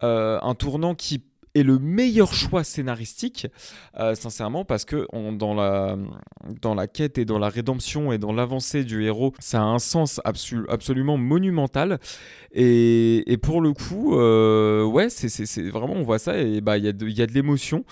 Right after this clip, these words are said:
Euh, voilà, il y a de l'émotion, euh, c'est, le, le sens est, est, est excellent. Euh, voilà, et, et, et la fin du film vient déjà,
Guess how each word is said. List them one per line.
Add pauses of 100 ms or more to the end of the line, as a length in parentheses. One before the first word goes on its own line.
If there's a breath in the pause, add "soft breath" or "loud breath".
(420 loud breath)
Euh,
voilà,
il
y
a
de
l'émotion,
euh,
c'est,
le,
le
sens
est,
est,
est
excellent. (500 loud breath)
Euh,
voilà,
et,
et,
et
la
fin
du
film (160)
vient (220)
déjà,